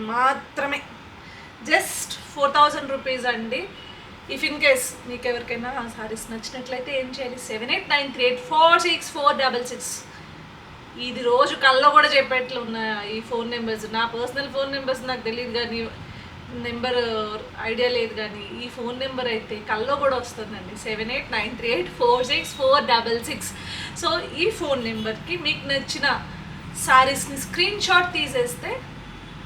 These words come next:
మా స్టాఫ్ మీకు ఎంక్వైరీ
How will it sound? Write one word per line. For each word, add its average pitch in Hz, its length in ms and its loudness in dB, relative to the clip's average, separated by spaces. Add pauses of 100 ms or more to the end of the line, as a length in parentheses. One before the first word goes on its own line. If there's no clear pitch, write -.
(400)
మా 247 140 2
స్టాఫ్ 226 320 0 (680)
మీకు 220 220 -6 (520)
ఎంక్వైరీ 247 320 -2